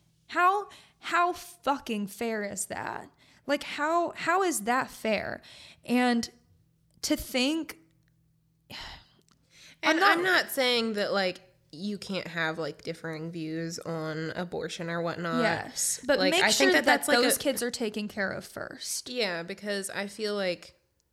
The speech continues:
Speaker 2: all the priority in that conversation goes to unborn children. And it's like, in my view,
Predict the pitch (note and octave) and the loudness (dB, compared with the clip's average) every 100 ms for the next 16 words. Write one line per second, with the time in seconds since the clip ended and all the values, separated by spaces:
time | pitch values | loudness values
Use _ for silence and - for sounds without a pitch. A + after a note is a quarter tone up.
0 | _ _ _ _ - F#3 G#3 G#3 - F#3 | _ _ _ _ -8 -6 -4 -8 -2 0
1 | F3 E3 F3 F3+ F3+ F3 E3 - F3+ F3 | 0 0 0 0 -2 -2 -2 -2 -4 -4
2 | F3+ F3+ F#3 G3+ G3+ F#3 F3+ F3+ F3 F3 | -4 -4 -2 0 -2 -4 -4 -2 -2 -4
3 | - F3 E3 E3 E3+ E3 D#3 D#3+ F3 D#3 | -4 -4 -4 -4 -4 -4 -6 -6 -6 -6
4 | E3 C3 D3 - - - - - F#3 F#3 | -6 -6 -8 -12 -14 -14 -10 -4 -4 -2
5 | G3+ F3 E3+ - _ - G3 E3+ D3+ E3+ | 0 0 -2 -10 _ -4 -2 0 0 0
6 | F3+ F#3 F#3 | -2 -4 -4